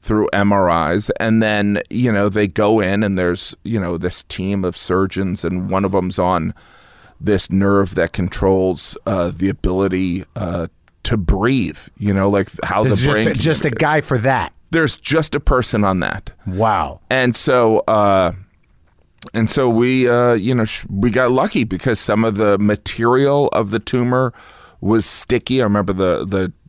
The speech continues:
Speaker 1: the surgeon saying it was a sticky material, therefore they could pull it away from the cranial nerves.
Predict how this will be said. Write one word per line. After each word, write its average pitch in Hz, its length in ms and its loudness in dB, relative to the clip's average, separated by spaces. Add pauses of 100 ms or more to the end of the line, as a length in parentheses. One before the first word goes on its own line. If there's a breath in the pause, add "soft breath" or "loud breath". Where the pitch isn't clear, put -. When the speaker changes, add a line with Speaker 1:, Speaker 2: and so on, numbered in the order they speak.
Speaker 1:
the 101 180 -4
surgeon 98 480 -2
saying 95 300 0
it 80 60 -2
was 92 180 0
a 82 40 -4
sticky - 400 -4
material, 98 460 0
therefore 95 560 0 (580 loud breath)
they 113 160 2
could 95 320 -2
pull 139 300 4
it 123 80 2
away 104 460 4
from 104 340 0
the 98 100 0
cranial 95 460 -2
nerves. 92 360 -4